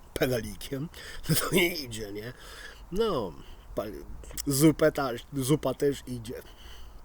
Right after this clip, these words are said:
Nie, no tam w czterdzieści minut bez problemów jestem praktycznie w każdym med-, miejscu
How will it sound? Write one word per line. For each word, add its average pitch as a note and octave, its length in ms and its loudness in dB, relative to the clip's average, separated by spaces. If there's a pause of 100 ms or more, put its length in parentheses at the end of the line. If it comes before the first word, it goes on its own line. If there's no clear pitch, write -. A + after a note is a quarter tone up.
(140)
Nie, F#3 200 10
no C#3 100 8
tam B2+ 140 4
w - 60 -4
czterdzieści C3 440 2
minut B2+ 180 4
bez B2 140 0
problemów A#2+ 440 2
jestem A2+ 240 -2
praktycznie A2 420 -6
w - 60 -10
każdym A2 420 0
med-, G#2+ 260 -4
miejscu G#2+ 500 -4